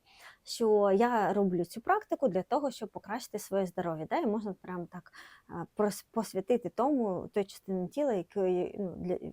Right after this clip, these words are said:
на якій ми будемо сьогодні максимально акцентро-, е, акцентуватися для того, щоб бути здоровим.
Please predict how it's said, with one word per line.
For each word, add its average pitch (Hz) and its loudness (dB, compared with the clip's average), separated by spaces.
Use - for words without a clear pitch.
на 208 2
якій 196 2
ми 214 6
будемо 190 2
сьогодні 190 -2
максимально 175 -8
акцентро-, 196 -4
е, - 0
акцентуватися 208 -4
для 175 -4
того, 226 -6
щоб 202 -8
бути 196 -4
здоровим. 175 -4